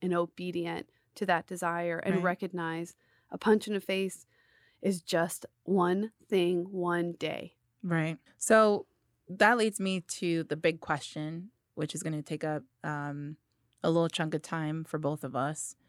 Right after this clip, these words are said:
Speaker 2: to talk about our own leap story. Um, I'm sure we both have shared this story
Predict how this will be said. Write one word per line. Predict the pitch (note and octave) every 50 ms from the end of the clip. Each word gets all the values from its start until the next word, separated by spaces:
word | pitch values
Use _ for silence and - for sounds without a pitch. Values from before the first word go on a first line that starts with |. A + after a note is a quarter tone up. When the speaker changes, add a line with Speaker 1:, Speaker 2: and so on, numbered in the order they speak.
| _ _ _ _
Speaker 2:
to | - - E3
talk | - - E3 D#3+ E3 -
about | F#3 E3 D#3 D3 C#3+ C#3+ C#3+ C#3 - - _ _ _ _ _ _ _ _ _
our | E3 D#3 D#3 - -
own | - D#3+ D#3 D3+ D3+ D3+ D3+ D#3 D3 - _ _ _
leap | - E3+ D#3+ D#3+ D#3+ - _
story. | - - - - D#3 C#3+ C3+ B2+ C#3 C#3 D3+ E3 - _ _ _ _ _ -
Um, | - D3+ D3+ D3+ D3+ D3 D3 D3+ D3+ - _ _
I'm | - D3+ D#3 D#3
sure | D3 - E3 D#3
we | D#3 D#3 D3
both | D#3 F3+ D#3 D3 C#3+ D3 D3+ - _ _ _ _ _
have | - D#3+ D#3+
shared | - - - D3+ D3 C#3 - -
this | - D3 D#3
story | - - - - D3+ C#3+ C#3+ C#3 C3+ C3 C3+ C#3+